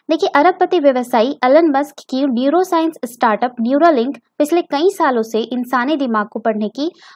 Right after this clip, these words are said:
कोशिश कर रही है। कंपनी ने मीडिया को ऐसा सुअर दिखाया जिसमें दिमाग के दो महीने से एक सिक्के के आकार का कंप्यूटर चिप लगी थी।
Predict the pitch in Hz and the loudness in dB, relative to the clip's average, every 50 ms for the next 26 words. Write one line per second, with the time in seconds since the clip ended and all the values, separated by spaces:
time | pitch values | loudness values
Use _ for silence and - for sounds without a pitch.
0 | _ - - 285 269 - 262 240 247 - 220 202 208 214 214 214 220 208 196 196 | _ 0 2 2 2 2 -2 -4 0 0 0 2 2 0 0 2 2 0 0 -2
1 | - _ _ _ - - - _ - - 294 302 294 359 392 415 381 392 381 302 | -8 _ _ _ -20 -20 -14 _ 2 2 2 4 4 4 4 6 6 6 4 4
2 | 294 285 277 302 302 302 311 302 294 294 302 311 320 302 - - 269 285 302 294 | 2 4 4 4 4 6 4 4 4 4 2 0 0 0 -2 2 4 4 4 4
3 | - - 226 220 226 214 254 233 - 247 220 220 247 233 262 247 - - 247 262 | 2 -2 -2 -2 0 0 -2 -2 0 2 2 2 0 -2 -4 -6 -6 -6 -4 -4
4 | 302 349 - - - - _ - 202 214 254 247 247 262 320 311 - 320 339 277 | -4 -4 -6 -12 -20 -20 _ -6 -4 -2 2 4 4 4 4 2 0 0 0 0
5 | 208 - 262 294 339 370 339 269 262 262 254 240 240 240 240 - 294 294 294 - | 2 4 6 6 6 4 2 -2 -2 -2 -2 -2 -4 -6 -4 -2 -4 -2 -2 -2
6 | 302 311 - - 302 269 - - 247 240 240 240 220 220 226 226 214 240 269 - | -4 -4 -4 -6 -6 -6 -4 -4 -4 -4 -2 -2 -2 0 2 2 2 2 2 0
7 | - 240 254 - 262 240 226 220 226 226 220 247 240 240 294 294 294 226 202 196 | -2 -2 0 0 -2 -2 0 2 0 0 0 0 -2 -2 -2 -2 0 0 0 0
8 | 208 220 - 226 202 202 | -2 -4 -2 -4 -4 -6